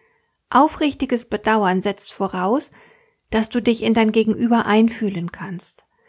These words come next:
Nur so kannst du verstehen, warum sich der andere verletzt oder verärgert fühlt. Vielleicht würdest du selbst an seiner Stelle anders empfinden, das mag sein, aber das spielt keine Rolle, denn du bist nicht der Maßstab für dein Gegenüber.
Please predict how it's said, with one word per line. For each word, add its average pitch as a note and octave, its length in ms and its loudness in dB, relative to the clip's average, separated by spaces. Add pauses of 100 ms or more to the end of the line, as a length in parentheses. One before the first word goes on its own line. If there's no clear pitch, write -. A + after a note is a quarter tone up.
(220)
Nur A3+ 200 6
so C#4 160 4
kannst C4+ 340 0
du A3+ 60 -6
verstehen, G#3 680 -2 (340)
warum D4 320 6
sich A#3+ 200 2
der G#3 180 -2
andere F#3+ 340 0
verletzt G#3 520 -4
oder F3+ 180 -6
verärgert G#3 600 -2
fühlt. - 420 -16 (640)
Vielleicht C4+ 460 0
würdest C#4 340 0
du C4+ 80 -6
selbst B3+ 380 0
an B3+ 120 -4
seiner B3+ 300 -2
Stelle C4 380 0
anders F4 380 2
empfinden, F3 600 -6
das - 200 -10
mag F#3+ 200 -2
sein, A3 440 0 (460)
aber A#3 160 0
das A#3 180 2
spielt C#4 240 2
keine A#3 280 4
Rolle, C#4 340 6 (300)
denn B3 120 2
du C#4+ 100 4
bist E4+ 320 2
nicht A3 220 2
der D4 100 2
Maßstab F#3 520 0
für A#3 80 -4
dein A#3 200 -2
Gegenüber. C4+ 600 -2